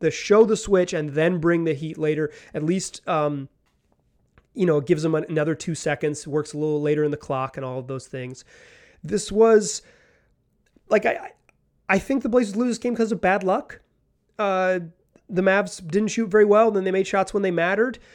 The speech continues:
I also think this was a moment where the Blazers' weaknesses of having Anthony Simons on the court, who's a bad defender, and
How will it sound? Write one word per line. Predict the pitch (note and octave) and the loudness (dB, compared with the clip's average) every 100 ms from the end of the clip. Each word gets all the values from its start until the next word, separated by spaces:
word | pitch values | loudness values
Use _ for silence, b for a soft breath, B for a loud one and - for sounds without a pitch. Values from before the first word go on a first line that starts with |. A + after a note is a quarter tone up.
| b b - | b b 4
I | F3+ | 6
also | G3 - G3+ | 6 4 2
think | - G3+ G3+ | 2 0 0
this | D3+ D3+ F3+ - | -2 0 0 0
was | E3+ F3 F3+ G3+ G3 - - | 0 2 4 2 -2 -8 -4
a | G3 | -2
moment | F3+ C#3 D#3 A3 A3+ | 0 0 2 -2 -4
where | E3+ D3+ D3+ | -4 0 2
the | D3+ | 0
Blazers' | D3 - C#3+ D3 G#3 F3 | -2 -4 -4 -2 -4 -6
weaknesses | C#3 C3+ D3+ G#3 G#3+ | -6 -6 -8 -8 -6
of | C#3 | -6
having | B2 B2+ D#3+ F3+ F3+ _ - | -8 -6 -4 -4 -8 _ -8
Anthony | D#3+ G3+ | -8 -6
Simons | F#3+ D3+ F3+ | -6 -6 -6
on | G3+ | -6
the | G3+ | -4
court, | D3 D#3 | -4 -4
who's | D#3 | -6
a | C3+ | -8
bad | B2+ D3 | -6 -6
defender, | G3 C3+ D3+ G3 F3+ _ _ _ _ _ _ | -6 -6 -2 -4 -6 _ _ _ _ _ _
and | F3+ D3+ D3 | -6 -6 -8